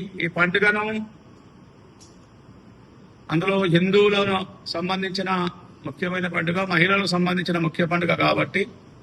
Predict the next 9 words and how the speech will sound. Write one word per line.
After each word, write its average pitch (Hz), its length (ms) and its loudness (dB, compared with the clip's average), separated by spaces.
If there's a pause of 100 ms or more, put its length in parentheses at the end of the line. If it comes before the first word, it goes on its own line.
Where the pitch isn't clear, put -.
(1700)
ఈ 160 100 4
నెల 185 100 4 (140)
ఇరవై 196 220 2
ఒకటవ 196 300 -2
తేదీ 185 300 2
నుండి 185 240 0 (1400)
ఇరవై 208 300 4
తొమ్మిదవ 196 400 2
తేదీ 180 180 2